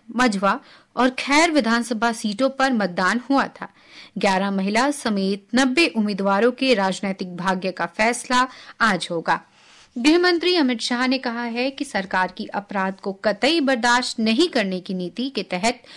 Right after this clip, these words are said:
दिल्ली की कानून व्यवस्था में किसी भी प्रकार की कोताही स्वीकार नहीं की जाएगी। गृह मंत्री ने दिल्ली पुलिस के साथ एक बैठक में कानून व्यवस्था की स्थिति की समीक्षा की। इसमें केंद्रीय गृह सचिव गोविंद मोहन, इंटेलिजेंस ब्यूरो के निदेशक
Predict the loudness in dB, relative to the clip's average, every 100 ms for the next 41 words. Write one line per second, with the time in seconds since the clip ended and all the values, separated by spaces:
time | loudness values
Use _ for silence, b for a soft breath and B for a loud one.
0 | B B -2 4 6 4 2 0 0 0
1 | 0 -2 -2 -2 -4 -2 0 2 2 0
2 | -4 -4 0 0 0 -4 0 0 0 -2
3 | -4 -4 -2 0 0 -4 -6 -6 0 0
4 | 0 0 2 2 0 -4 -6 -6 -10 -14
5 | B B B B -2 0 -2 -2 -4 0
6 | 0 2 0 -2 -2 -4 -4 -4 -6 0
7 | 2 2 0 -2 0 0 -2 0 0 0
8 | -2 -2 -2 -2 -2 -4 -4 -2 -2 -2
9 | -4 -4 -8 -6 -6 -8 -6 -2 -2 -2
10 | -4 -8 -12 -20 B B B B 0 2
11 | 2 2 2 0 0 -2 -4 -6 -6 -2
12 | -2 -2 -2 -2 0 -2 -2 -2 -2 -2
13 | -6 B B B B 4 6 4 4 4
14 | 2 2 0 2 2 2 0 0 0 -2
15 | -2 -4